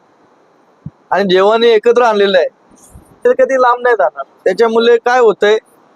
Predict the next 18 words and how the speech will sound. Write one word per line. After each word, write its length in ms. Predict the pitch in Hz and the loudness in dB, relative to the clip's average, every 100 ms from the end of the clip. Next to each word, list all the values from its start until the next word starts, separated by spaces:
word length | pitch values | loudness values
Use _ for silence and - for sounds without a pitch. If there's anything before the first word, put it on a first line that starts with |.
| _ - 170 175 | _ -8 -6 0
जो 100 | 208 | 2
आमचा 440 | 202 202 220 220 | 0 -2 -2 2
यो 260 | 208 208 208 | 4 4 2
पूर्ण 560 | - 196 208 208 202 190 - | 0 -2 0 0 -2 -4 -8
कुटुंब 340 | 175 202 202 | -4 -2 0
इथपर्यंत 500 | 196 196 202 196 196 | -2 -2 -2 -2 -2
आला, 560 | 190 175 175 180 175 165 - _ - _ - - _ _ | 0 0 0 0 0 -2 -6 _ -20 _ -20 -20 _ _
लक्षाचा 440 | 170 165 190 185 175 | -4 -2 -2 0 0
आशीर्वाद 360 | 165 180 190 | 0 0 0
घेतला. 520 | 170 160 156 156 147 139 - _ - _ _ _ _ _ | 0 -2 0 0 0 -2 -6 _ -20 _ _ _ _ _
बघा, 180 | 165 196 | -4 0
आम्ही 180 | 214 214 | 0 2
लवकर, 200 | 208 202 | 0 0
लवकर 420 | 202 196 180 202 190 | 0 0 0 -2 -2
कधी 240 | 196 190 180 | -2 0 0
एकत्र 300 | 185 185 180 | -2 -2 -2
जात 240 | 160 - | -2 -4
नाही. 140 | 135 | -8